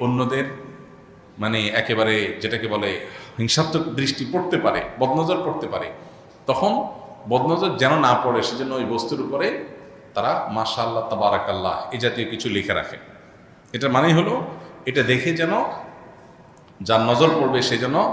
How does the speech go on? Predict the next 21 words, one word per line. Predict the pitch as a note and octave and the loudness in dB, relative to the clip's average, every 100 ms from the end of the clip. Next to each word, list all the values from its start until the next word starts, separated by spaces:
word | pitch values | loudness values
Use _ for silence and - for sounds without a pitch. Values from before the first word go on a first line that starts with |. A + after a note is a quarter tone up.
| - - | -2 0
মাথায় | G#2+ A2 B2+ | 0 4 2
আসে, | B2 - | 2 0
"ও, | A#2+ | 0
নবী | B2 - - - - A2+ A#2 | 0 -2 -6 -14 -8 -4 -2
সাল্লাল্লাহু | B2+ A#2+ | -2 0
আলাইহি | |
ওয়াসাল্লাম | A#2 B2 A2 A2+ | 0 0 0 -2
ওই | G2+ | -2
যে | G2+ | -2
বরকতের | G#2+ A#2 C3 C3 C3 | 0 2 2 0 0
দোয়া | B2 | 2
করতে | - - B2 | 2 -2 -4
বলছেন, | A#2 A2+ B2 | -4 -4 -4
তাহলে | A#2+ A#2 | -2 0
আর | G#2+ | -2
ক্ষতি | B2 A#2 | -2 -6
হবে | G2+ F#2 | -4 -4
না।" | F2+ | -6
তাহলে | - B2+ | -8 -8
সে | - | -8
নিজের, | C3+ A#2+ | -6 -6